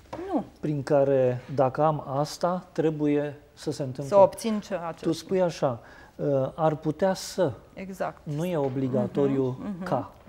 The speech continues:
Speaker 1: Exact.
Speaker 2: Faptul că nu e un mecanism asta înseamnă două lucruri. Unu, nu avansezi o teză de filozofie a istoriei de tip fatalist. Și, doi, pui accentul pe libertatea umană
Speaker 1: Absolut.
Speaker 2: și pe posibilitățile care z-,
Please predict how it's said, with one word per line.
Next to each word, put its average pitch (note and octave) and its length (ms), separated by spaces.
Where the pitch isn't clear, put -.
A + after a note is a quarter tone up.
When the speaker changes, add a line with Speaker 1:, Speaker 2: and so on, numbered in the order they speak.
Speaker 1:
Exact. E3 380
Speaker 2:
Faptul D3+ 340
că D3 120
nu D3 120
e G#3+ 80
un G#3 100
mecanism E3 680
asta D#3 240
înseamnă E3 300
două D3+ 200
lucruri. A2+ 380
Unu, C3+ 440
nu E3 500
avansezi C#3 440
o C#3 80
teză C3+ 240
de B2 120
filozofie B2 520
a C3 40
istoriei A#2+ 600
de A2+ 120
tip B2 160
fatalist. A2 680
Și, E3+ 520
doi, C#3+ 440
pui F#3 160
accentul E3 460
pe D3 120
libertatea B2+ 560
umană B2 500
Speaker 1:
Absolut. - 460
Speaker 2:
și - 160
pe D#3 100
posibilitățile D#3 840
care D3 280
z-, D#3 240